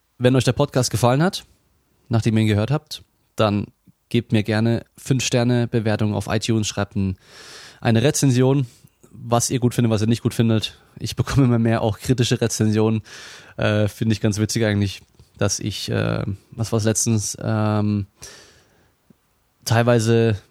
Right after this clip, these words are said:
meine Meinung, äh, oberflächlich und festgefahren sind und ich, äh, ziemlich hate. <laughs> Wobei ich eigentlich sagen muss, dass ich das Gefühl habe, beim Podcast halte ich mich schon sehr zurück und, äh, auf Instagram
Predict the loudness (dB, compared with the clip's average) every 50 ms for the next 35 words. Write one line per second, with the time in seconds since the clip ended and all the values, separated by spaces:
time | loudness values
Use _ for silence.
0 | -14 -8 -4 -2 0 2 2 2 2 2 2 2 2 2 2 2 2 0 -2 -2
1 | -4 -4 -4 -2 -2 -2 0 0 0 -2 0 -2 -2 -2 -2 -4 -4 -4 -4 -4
2 | -6 -4 -4 -4 -4 -4 -4 -4 -4 -4 -2 0 0 0 2 0 0 2 0 0
3 | -2 -4 -6 -8 -8 -8 -6 -6 -4 -4 -4 -6 -8 -8 -10 -10 -12 -14 -16 -16
4 | -16 -18 -18 -18 -18 -12 -6 -2 0 2 2 2 0 0 0 -2 -2 0 -2 -2
5 | -4 -4 -6 -10 0 0 0 2 2 0 -2 -2 -6 -14 -16 -16 -16 -14 -10 -10
6 | -10 -8 -2 -2 0 2 4 4 4 4 2 2 2 2 2 2 2 2 2 0
7 | 0 -4 -8 -14 _ -14 -6 -4 0 2 2 2 2 2 2 0 0 0 -2 -4
8 | -2 -2 -2 -2 0 0 0 0 0 0 -2 0 0 0 0 0 0 -2 -2 -2
9 | -4 -4 -6 -6 -12 -20 -20 -20 -20 -20 _ _ -4 -2 0 0 0 0 0 0
10 | 0 0 -2 -2 -2 -4 -4 -4 -2 -2 0 -2 -2 0 0 0 2 2 2 0
11 | -2 -2